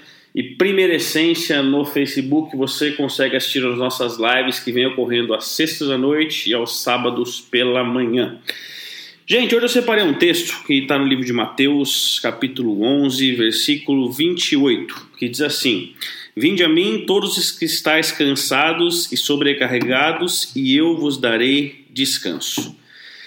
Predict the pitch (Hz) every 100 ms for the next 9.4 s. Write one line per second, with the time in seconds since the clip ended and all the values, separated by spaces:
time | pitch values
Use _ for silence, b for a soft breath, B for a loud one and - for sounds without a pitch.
0 | B B B B 196 262 226 135 - B
1 | B B - 214 180 123 - 185 185 180
2 | 156 147 143 139 143 160 165 160 175 190
3 | 190 151 143 131 - 139 147 143 - 139
4 | 143 143 151 139 135 143 143 139 139 143
5 | 151 139 - 95 95 120 131 143 160 151
6 | 143 143 139 - 160 196 196 180 - -
7 | 101 101 b b b b b b - 202
8 | 233 190 143 190 - 254 247 233 - 226
9 | 180 139 110